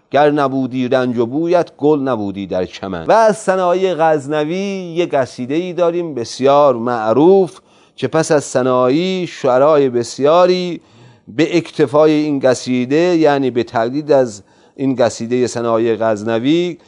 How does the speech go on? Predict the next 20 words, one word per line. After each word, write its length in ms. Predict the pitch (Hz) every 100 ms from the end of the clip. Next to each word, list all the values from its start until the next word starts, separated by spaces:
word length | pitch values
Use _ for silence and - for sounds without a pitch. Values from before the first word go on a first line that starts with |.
| _
قصایدی 760 | 117 113 123 127 139 147 139 131 _ _
دیگری 420 | - 110 139 147 131
سرودند، 680 | - 123 113 113 107 104
از 240 | 98 117 110
جمله 320 | 123 120 120
ملک 320 | 113 104 -
شعرای 520 | 101 - 101 113 117
بهار، 600 | 104 104 95 117 127 120 - _ _ -
عمان 500 | - 110 120 123 120
سامانی، 760 | 107 104 104 101 101 123 135 110
قاآنی 600 | 107 107 98 98 110 113
شیرازی 920 | - 110 107 104 104 110 147 147 120 - _ _ -
و، 340 | 127 170 165 143
و 360 | 147 151 135 123 - _ -
دیگران 460 | 127 120 131 143
هم 440 | 143 139 143 143 - _ _ _ -
هستند 560 | 92 117 127 139 123
که 200 | 117 127
به 100 | 120
تبع 600 | 98 104 107 110 104 98